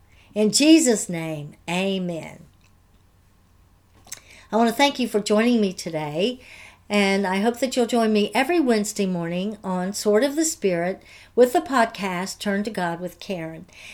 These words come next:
And I believe that you know that on Mondays we have a Hope and Faith Journey where we cover various topics to bring encouragement and healing through our challenges. And then every Friday we have Karen's Book Corner, where we talk about books that I've written,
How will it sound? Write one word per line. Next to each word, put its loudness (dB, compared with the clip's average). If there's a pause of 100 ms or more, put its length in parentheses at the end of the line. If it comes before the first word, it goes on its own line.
(120)
And 4
I 2
believe 4
that 0
you 0
know 0
that -6
on 2
Mondays 2
we 2
have -2
a -6
Hope 0
and -4
Faith -2
Journey -2 (320)
where 8
we 6
cover 2
various 4
topics 0
to -12
bring 4
encouragement -2 (420)
and 4
healing 2
through 0
our 4
challenges. -4 (400)
And 6
then 6
every 4
Friday 2
we 0
have -2
Karen's -2
Book -4
Corner, -6 (360)
where 8
we 0
talk -2
about 0
books 0
that -2
I've 0
written, -2